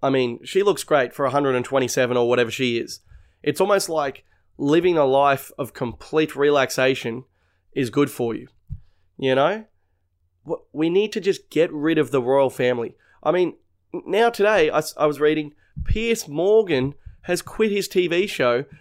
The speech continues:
because he's outraged about, uh, the Harry and Meghan interview. I mean, Piers Morgan, another guy who does absolutely fuck all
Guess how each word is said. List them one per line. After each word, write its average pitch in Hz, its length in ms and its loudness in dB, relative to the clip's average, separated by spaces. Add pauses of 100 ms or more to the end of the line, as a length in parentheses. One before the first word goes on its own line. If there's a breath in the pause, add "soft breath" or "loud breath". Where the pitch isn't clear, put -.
(200 soft breath)
because 180 280 0
he's 196 240 -6
outraged 139 800 0 (420)
about, 190 400 0 (420)
uh, 175 240 -2
the 185 260 -2
Harry 196 540 0
and 190 180 -2
Meghan 202 540 0
interview. 202 520 -2 (1700)
I 175 120 0
mean, 208 480 0 (1300)
Piers 247 320 -2
Morgan, 220 440 2
another 226 320 0
guy 147 400 0
who 160 100 -4
does 170 220 -2
absolutely 190 580 0
fuck - 540 -4
all 160 400 0